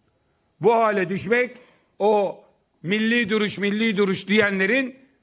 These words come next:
Türkiye'yi bu hale düşürerek milli onurumuzu, ulusal onurumuzu nasıl zedelediklerini ve kötü ekonomi yönetiminin artık Türkiye için nasıl gerçek bir milli güvenlik sorunu haline geldiğini de görmek lazım.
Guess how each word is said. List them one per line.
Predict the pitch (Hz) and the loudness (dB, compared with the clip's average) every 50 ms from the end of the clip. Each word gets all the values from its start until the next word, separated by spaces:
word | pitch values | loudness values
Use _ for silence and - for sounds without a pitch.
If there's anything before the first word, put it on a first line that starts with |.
| _ _ _ _ _ _ _ | _ _ _ _ _ _ _
Türkiye'yi | - 233 254 240 190 185 208 196 202 196 185 | -4 -2 -2 -2 -2 -2 0 0 0 0 0
bu | 196 233 | 2 2
hale | 226 220 208 202 202 185 | 2 2 2 0 0 -2
düşürerek | 170 185 151 185 208 214 208 185 196 208 202 - - - _ _ _ _ _ _ - | -4 -6 -6 -4 -2 0 0 0 0 -2 -4 -8 -20 -20 _ _ _ _ _ _ -8
milli | 156 180 196 208 208 226 226 | -6 -4 -4 -2 0 2 2
onurumuzu, | 220 208 202 196 196 190 190 185 185 180 151 185 | 2 2 2 0 0 0 0 0 -2 -2 -2 -2
ulusal | 175 185 180 175 - 240 240 214 | -2 -2 -2 -2 0 0 2 2
onurumuzu | 214 196 185 185 180 180 180 175 156 202 240 240 226 240 - _ _ _ _ - | 0 0 -2 -2 -4 -4 -4 -4 0 0 0 0 0 -4 -12 _ _ _ _ -8
nasıl | - 196 247 247 160 196 220 190 | -4 -2 -2 -2 -2 -4 -6 -4
zedelediklerini | 156 156 190 175 180 185 180 175 165 170 165 - - 156 147 151 175 214 247 262 262 262 - _ _ _ _ _ _ _ - | -4 -4 -4 -2 -2 -2 -2 -4 -4 -6 -8 -8 -8 -8 -8 -6 -6 -6 -6 -6 -8 -12 -18 _ _ _ _ _ _ _ -2
ve | 180 202 202 185 165 - - _ _ _ | 0 0 0 -2 -4 -8 -18 _ _ _
kötü | - 165 190 - - | -6 -4 -4 -2 0
ekonomi | 262 233 220 - - 208 202 208 208 214 | 0 0 0 0 -2 -2 -2 -2 -2 -2
yönetiminin | 202 202 196 190 185 156 190 185 202 220 220 | -2 -2 -2 -2 -4 -6 -6 -8 -6 -4 -2
artık | 208 196 196 185 202 190 - - | -2 -2 -2 -2 -6 -10 -8 -6
Türkiye | 202 226 220 170 - 190 180 | -6 -6 -6 -2 -2 0 0
için | 170 170 156 - 202 240 247 233 240 - - _ _ _ _ - | 0 -2 -4 -4 -4 -4 -4 -4 -8 -14 -20 _ _ _ _ -4
nasıl | 180 226 233 233 202 220 208 190 170 - - | -2 -2 -2 0 0 -2 -2 -2 -4 -8 -8
gerçek | 127 165 196 208 190 - - 285 285 185 - | -4 -2 -2 -2 -4 -4 -4 -4 -4 -4 -4
bir | 190 202 185 165 | -4 -4 -4 -4
milli | 170 180 185 190 196 202 175 | -6 -8 -6 -6 -6 -6 -6
güvenlik | 160 185 185 185 185 190 202 165 - | -4 -2 -2 -2 -2 -2 -6 -8 -6
sorunu | - 185 180 170 175 165 156 143 | -4 -2 -2 -2 0 0 0 2
haline | 165 185 185 175 170 170 165 | 2 2 0 -2 -2 -4 -4
geldiğini | 156 165 202 202 190 170 175 180 175 190 | -2 0 0 -2 -2 -4 -6 -6 -4 -2
de | 214 | -4
görmek | 202 180 170 160 156 156 147 139 - 135 | -2 -2 -4 -4 -4 -6 -8 -10 -8 -8
lazım. | 127 117 107 104 101 | -8 -8 -10 -14 -18